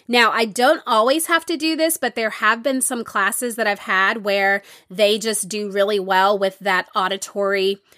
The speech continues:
timer sound or the music that lets them know, "Oh, it's time for me to clean up and change to the next center." So if you are doing a rotating center where your kids are going through two or three or even four activities in the,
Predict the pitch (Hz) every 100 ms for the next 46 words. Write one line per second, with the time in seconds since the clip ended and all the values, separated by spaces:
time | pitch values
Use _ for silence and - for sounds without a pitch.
0 | - - 202 220 214 - 208 196 202 208
1 | - 208 196 190 180 196 190 214 214 -
2 | - - 202 202 208 202 - 196 190 190
3 | 190 - 311 330 269 - 262 269 277 269
4 | 254 269 254 247 247 226 - 240 240 240
5 | - 233 226 220 - - 233 165 - _
6 | - - - - 269 254 254 247 247 254
7 | 240 240 269 247 254 262 269 233 208 202
8 | 214 226 240 247 247 - 247 240 240 220
9 | 208 202 - - 220 208 220 202 202 214
10 | 208 - 202 190 - 220 220 214 - 208
11 | 202 208 208 226 _ _ - 208 214 202
12 | 196 - 202 202 202 214 - - - 214
13 | - 226 208 214 214 196 185 190 180 180
14 | 185